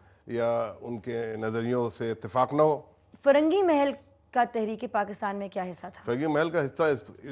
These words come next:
Speaker 1: इस हद तक था कि मेरे वालिद चूँकि उस वक्त, अ, फरंगी महल के, अ, लीडिंग लोगों में से थे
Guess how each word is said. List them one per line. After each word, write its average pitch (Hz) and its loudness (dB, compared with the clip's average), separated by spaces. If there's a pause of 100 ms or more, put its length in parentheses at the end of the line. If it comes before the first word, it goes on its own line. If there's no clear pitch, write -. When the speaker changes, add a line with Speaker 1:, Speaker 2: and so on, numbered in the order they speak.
(160)
Speaker 1:
इस 151 -8
हद 147 2
तक 139 0 (120)
था 151 4
कि 156 -4
मेरे 127 2
वालिद 120 0 (560)
चूँकि 127 -2
उस 123 -4
वक्त, 110 -8
अ, - -14 (140)
फरंगी 113 -4
महल 110 -2
के, 110 -4
अ, 98 -16 (1500)
लीडिंग 120 0 (580)
लोगों 113 -2
में 123 -2
से 117 -8
थे 127 -4